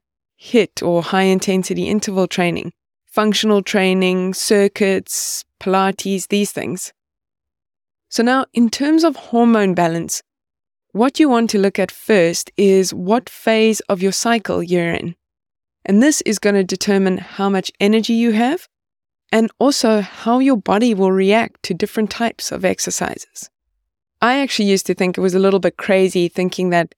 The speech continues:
your cycle could affect the way you exercised, but since I've been doing this for the last few months now, it really, it's made a massive difference, not just to the way that I show up and exercise, but also the way that I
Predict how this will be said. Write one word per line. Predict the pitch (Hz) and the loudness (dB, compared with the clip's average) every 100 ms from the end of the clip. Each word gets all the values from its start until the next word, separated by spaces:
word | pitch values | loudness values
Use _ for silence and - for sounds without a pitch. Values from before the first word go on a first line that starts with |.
| _ _ - | _ _ -6
your | 180 | -4
cycle | - 190 190 196 185 175 - | 0 0 2 2 2 0 -2
could | 208 | 0
affect | 202 - 196 - | 0 0 0 0
the | 180 | 0
way | 185 190 190 - | 2 2 2 0
you | - - | 0 0
exercised, | 214 220 - 214 170 151 190 185 - _ _ _ _ - | 0 0 -2 -2 -2 -2 -2 -4 -10 _ _ _ _ -2
but | 196 196 185 - - | 2 2 0 -8 -4
since | 202 - 254 | -2 0 0
I've | 285 247 | 0 2
been | 214 196 | 2 2
doing | 175 185 208 214 | 4 2 4 2
this | 240 277 | 0 -2
for | - | -2
the | 196 | 0
last | 190 190 190 | 2 2 0
few | 190 | -2
months | 185 175 190 - | 0 0 0 -2
now, | 214 247 - _ _ _ | -2 -2 -4 _ _ _
it | 208 175 | -2 0
really, | 180 233 285 - | 0 2 4 2
it's | 196 - | 0 0
made | 202 214 | 2 2
a | 214 | 2
massive | 196 202 247 262 226 170 | 2 2 2 0 -2 0
difference, | 196 202 156 151 - _ _ - | -2 -2 -4 -6 -10 _ _ -2
not | 202 240 | 0 0
just | 247 262 - | 0 -4 -4
to | 202 | -2
the | 196 | 2
way | 196 202 196 | 4 4 4
that | 185 180 - | 2 0 -2
I | 185 | -2
show | - 190 196 | 0 2 4
up | 190 | 2
and | 185 175 | 0 -4
exercise, | - 226 - 240 165 160 160 - _ _ _ | -2 -2 -2 -2 0 -2 -2 -8 _ _ _
but | - 196 - _ | -2 -2 -2 _
also | 254 262 | 2 2
the | 247 220 | 2 2
way | 214 208 | 4 2
that | 202 196 | 2 2
I | 190 | 0